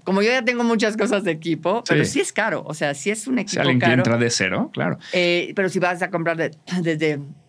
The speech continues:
Speaker 1: tus tiendas, tú, este,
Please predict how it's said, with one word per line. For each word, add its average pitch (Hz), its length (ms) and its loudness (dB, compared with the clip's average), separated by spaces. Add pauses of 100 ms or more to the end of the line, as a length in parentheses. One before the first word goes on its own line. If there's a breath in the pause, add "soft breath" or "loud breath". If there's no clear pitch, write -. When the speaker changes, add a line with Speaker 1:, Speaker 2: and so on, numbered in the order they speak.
(520)
Speaker 1:
tus 220 220 -2
tiendas, 170 460 0
tú, 175 460 2
este, 151 680 -2